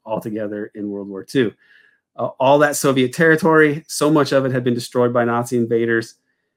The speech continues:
And then with the finale of the, of the war, the U S, uh, launches a gratuitous massacre with atomic weapons that was there to intimidate the Soviet Union, to show them, "Hey, we have the bomb." Okay, so the Soviets are not,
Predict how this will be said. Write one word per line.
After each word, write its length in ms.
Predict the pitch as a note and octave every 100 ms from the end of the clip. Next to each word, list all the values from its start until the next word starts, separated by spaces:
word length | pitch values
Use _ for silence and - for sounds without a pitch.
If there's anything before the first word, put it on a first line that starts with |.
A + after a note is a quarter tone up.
| _
And 160 | A2+ C3
then 460 | D3 C#3+ C3+ C3+ -
with 160 | C3 B2+
the 80 |
finale 600 | A#2+ B2+ B2+ C#3 D#3+ C#3
of 160 | B2+ A#2
the, 140 | A#2
of 240 | A#2+ A#2 A2
the 100 | A2+
war, 300 | E3+ G3+ D3+
the 100 | B2
U 160 | C3+
S, 380 | C3 C3 - - _ _ _ _
uh, 280 | B2 B2 C3+
launches 580 | B2+ A#2 A#2+ B2 C#3 B2+
a 40 |
gratuitous 720 | A#2+ B2 B2+ C#3 C#3 D3 C#3+
massacre 580 | B2+ B2+ D3 D3+ B2+ B2+
with 160 | A#2+ B2
atomic 400 | B2 C3+ C#3+ C3+
weapons 560 | A2+ A2+ B2 B2+ - _ _ _ _ -
that 100 | C#3
was 140 | C#3
there 240 | D3 D#3+ D#3+
to 140 | D#3+
intimidate 520 | C#3+ E3+ G#3 D#3 A2+
the 60 | A#2+
Soviet 340 | B2 A#2+ A#2
Union, 320 | A#2 B2+ C3
to 60 | C3
show 220 | B2+ C#3
them, 160 | C#3 C3
"Hey, 240 | C3 C#3
we 160 | B2+ B2+
have 200 | C3 A#2+
the 60 |
bomb." 380 | G#2+ A2 G2+ - _ _ _ _ _ _ _
Okay, 180 | A#2+ A#2
so 160 | C3+
the 100 | A#2
Soviets 720 | A#2 D3 E3 D#3+ D3+ - - _ _ _
are 120 | A#2+ B2+
not, 240 | D3+